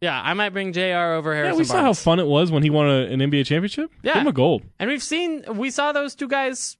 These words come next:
Speaker 1: kinda head to head, right?
Speaker 2: Yeah.
Speaker 1: In the finals. And
Speaker 2: J R played w-, much better than Harrison did in the last few games.
Speaker 1: Yeah. I'm, I'm in on <laughs> J R Smith on
Speaker 2: In
Speaker 1: the
Speaker 2: on J R
Speaker 1: Olympics.
Speaker 2: Smith.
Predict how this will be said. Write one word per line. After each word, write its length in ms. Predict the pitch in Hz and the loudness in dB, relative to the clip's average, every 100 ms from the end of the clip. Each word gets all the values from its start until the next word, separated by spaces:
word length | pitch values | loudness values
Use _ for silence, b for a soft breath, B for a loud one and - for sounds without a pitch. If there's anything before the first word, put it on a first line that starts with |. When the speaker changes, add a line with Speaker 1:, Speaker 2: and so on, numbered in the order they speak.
| - | -6
Speaker 1:
kinda 200 | 214 220 | -4 -2
head 180 | 240 233 | -4 -4
to 80 | |
head, 320 | 262 359 175 120 - | -4 -4 -6 -10 -4
right? 260 | 190 302 - | -4 -4 2
Speaker 2:
Yeah. 220 | 160 294 | 6 6
Speaker 1:
In 280 | 214 202 214 | 2 -6 -16
the 80 | - | -10
finals. 480 | 214 359 220 123 - - | -6 -6 -6 -10 -12 -6
And 120 | 170 | 0
Speaker 2:
J 80 | 127 | 2
R 160 | 139 | 2
played 240 | 165 175 170 | 2 2 2
w-, 180 | 151 - _ _ _ - | -2 -6 _ _ _ -2
much 220 | 139 - | 0 2
better 200 | 160 170 | 2 2
than 140 | 165 | 2
Harrison 320 | 160 214 196 | 2 0 0
did 120 | 135 139 | 0 2
in 60 | |
the 60 | 135 | 2
last 220 | 127 123 | 0 -2
few 100 | 131 | -4
games. 300 | 123 135 190 | -4 -4 -6
Speaker 1:
Yeah. 200 | 208 196 113 _ _ _ _ _ _ | -6 -6 -8 _ _ _ _ _ _
I'm, 340 | 151 175 170 180 | -10 -10 -12 -8
I'm 160 | 180 202 | -4 -2
in 100 | 226 | -2
on 100 | 190 | -2
<laughs> 40 | |
J 200 | - - | -4 -4
R 100 | 190 | -4
Smith 240 | 185 208 202 | -4 -6 0
on 80 | 175 | 4
Speaker 2:
In 100 | 202 | 6
Speaker 1:
the 60 | |
Speaker 2:
on 80 | 202 | 6
J 100 | 175 | 6
R 40 | 180 | 4
Speaker 1:
Olympics. 120 | 165 | 4
Speaker 2:
Smith. 240 | 147 110 | 0 -2